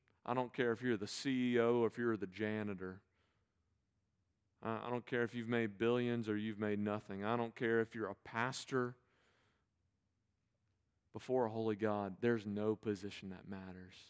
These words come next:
There's no family heritage that ma-, "Well, my, my family has, has been in the church for fifty, sixty billion years." That doesn't mean anything to a holy God.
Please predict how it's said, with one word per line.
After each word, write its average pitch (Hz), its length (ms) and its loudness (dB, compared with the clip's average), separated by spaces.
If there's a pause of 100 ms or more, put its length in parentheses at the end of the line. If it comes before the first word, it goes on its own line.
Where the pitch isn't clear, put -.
(720)
There's 120 240 2
no 117 460 4 (420)
family 113 380 0
heritage 104 720 -6
that 98 100 -6
ma-, 95 120 -8
"Well, 151 240 12
my, 165 220 10 (360)
my 160 180 10
family 165 580 6
has, 120 400 6
has 113 200 2
been 139 220 6
in 147 100 4
the 135 80 4
church 147 320 8
for 107 140 -2 (140)
fifty, 160 600 6 (260)
sixty 147 640 4 (400)
billion 151 480 10
years." 127 760 2 (2250)
That - 100 -4
doesn't 127 260 0
mean 127 260 0
anything 123 360 -2
to 104 120 -6
a 98 40 -4
holy 95 280 -6
God. 92 280 -10